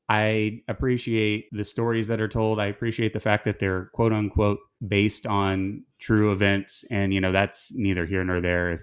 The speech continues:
you believe that Ed and Lorraine Warren really had all these different things happen to them in their life, that's cool.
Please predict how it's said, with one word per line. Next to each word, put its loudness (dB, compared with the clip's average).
you 0
believe 2
that 2
Ed 2
and -2
Lorraine 0
Warren 0
really 6
had 0
all 0
these -2
different -4
things -4
happen 0
to -2
them -2
in 0
their -2
life, 0
that's 4
cool. -4